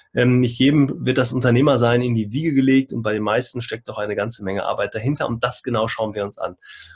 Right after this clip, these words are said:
Und mein Name ist Oliver Neumann und ich begleite den Arzt eben beim Aufbau oder bei den wirtschaftlichen Fragen zum Unternehmer in die eigene Praxis.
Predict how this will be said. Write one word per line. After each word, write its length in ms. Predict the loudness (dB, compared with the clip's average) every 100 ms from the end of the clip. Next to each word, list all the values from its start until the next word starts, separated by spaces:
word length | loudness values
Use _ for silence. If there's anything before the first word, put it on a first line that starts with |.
| _ _
Und 120 | 0
mein 180 | 2 4
Name 180 | 4 2
ist 140 | 2
Oliver 260 | -2 0 0
Neumann 440 | 0 0 -2 -4
und 100 | -12
ich 80 | -12
begleite 460 | -8 0 0 0 -4
den 160 | -8
Arzt 420 | -6 -6 -6 -18
eben 320 | -12 -8 -8 -10 _ _ _ _ _ _
beim 200 | -12 -8
Aufbau 520 | -2 -2 -2 0 0
oder 180 | 0 -4
bei 100 | -6
den 160 | -8 -4
wirtschaftlichen 520 | -6 -6 -12 -16 -16
Fragen 420 | -10 -6 -6 -8 -14 _
zum 200 | -8 -6
Unternehmer 540 | -6 -8 -10 -8 -8 -10 _ _ _
in 140 | -6
die 120 | -6
eigene 220 | -10 -14 -16
Praxis. 580 | -20 -20 -20 -20 -20